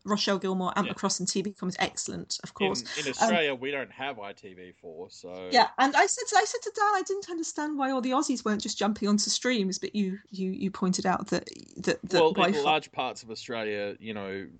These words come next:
Speaker 2: the internet infrastructure just isn't that good. I mean, it, I, it, it's hard to explain. The simplest way I can put it is that we're a nation that's geographically the size of the U S, that is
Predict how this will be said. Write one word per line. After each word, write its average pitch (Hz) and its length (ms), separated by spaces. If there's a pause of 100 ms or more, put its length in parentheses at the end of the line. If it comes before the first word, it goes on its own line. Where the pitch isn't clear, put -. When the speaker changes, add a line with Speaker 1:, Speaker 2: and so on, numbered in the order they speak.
(460)
Speaker 2:
the 110 200
internet 110 340
infrastructure 104 560
just 101 220
isn't 101 180
that 85 180
good. 127 400
I 107 40
mean, 113 280 (680)
it, - 280 (120)
I, 180 160
it, - 280 (140)
it's 180 200
hard 226 220
to 214 120
explain. 127 680
The 139 200
simplest 208 360
way 156 120
I 151 40
can 123 140
put 131 180
it 113 100
is 110 160
that - 80
we're 151 240
a 131 60
nation 131 580 (340)
that's 120 180
geographically 131 800
the 117 120
size 117 380
of 101 160
the 107 100
U 107 260
S, 175 340 (520)
that 117 240
is 113 420